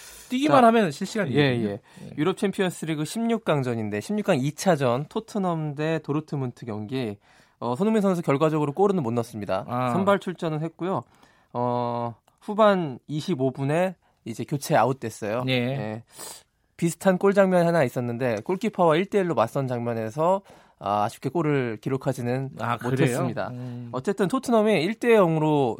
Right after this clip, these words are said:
Speaker 2: 그 해리 케인 선수의 결승골에 의해서 이 차전도 이겼거든요. 일 차전에서 손흥민 선수의 선제 결승골에 힘입어서 삼 대 영으로 이겼던 토트넘이 일, 이 차전 합계는 사 대 영으로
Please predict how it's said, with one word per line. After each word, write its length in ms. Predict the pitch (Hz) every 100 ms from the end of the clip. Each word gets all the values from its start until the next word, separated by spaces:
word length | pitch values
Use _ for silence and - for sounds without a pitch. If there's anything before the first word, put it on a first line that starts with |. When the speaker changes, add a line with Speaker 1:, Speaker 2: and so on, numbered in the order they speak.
| -
Speaker 2:
그 200 | 131 120
해리 160 | 196 226
케인 260 | - 185
선수의 300 | 160 139 135
결승골에 580 | 127 113 - 139 127 123
의해서 460 | 117 113 107 160 190 - -
이 100 | 143
차전도 340 | 156 220 202 147
이겼거든요. 440 | 117 113 104 113 170 _ -
일 140 | 220
차전에서 680 | 247 226 214 185 185 190 185 - - _
손흥민 380 | - 233 226 202
선수의 340 | 196 175 165
선제 380 | 185 220 208 190
결승골에 500 | 123 - 139 139 131
힘입어서 340 | 147 123 120
삼 180 | 131 202
대 80 | 196
영으로 200 | 175 143
이겼던 760 | 107 120 - _ - 135 156 156 _ _
토트넘이 640 | 190 - 185 156 151 185 196 _ _
일, 180 | 175 208
이 60 | 208
차전 240 | - 175
합계는 300 | 165 - 165
사 200 | 156 120
대 80 | 127
영으로 520 | 151 123 120 139 101